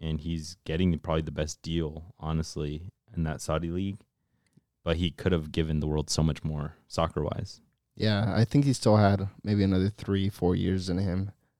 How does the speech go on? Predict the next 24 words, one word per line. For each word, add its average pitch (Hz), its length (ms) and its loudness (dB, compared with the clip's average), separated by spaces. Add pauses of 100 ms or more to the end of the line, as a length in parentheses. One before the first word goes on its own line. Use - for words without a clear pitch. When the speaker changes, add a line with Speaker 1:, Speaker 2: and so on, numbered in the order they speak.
(140)
Speaker 2:
at 95 100 -4
a 92 40 0
high 92 280 -4
level. 87 460 -2 (680)
Um, 95 360 2
but 104 180 4
you 107 200 4
can't 117 260 4
really 107 260 4
blame 101 360 0
him 98 220 2
for 90 340 -2
wanting 90 320 -2
to 87 60 -4
go 87 180 -6
to 82 80 -6
Saudi, 87 400 -4 (160)
Saudi 87 280 0
Arabia. 87 500 0 (220)
Amazing 95 480 4
opportunity, 92 680 -2
like, - 220 -8
the 87 100 -6
money, 92 580 -2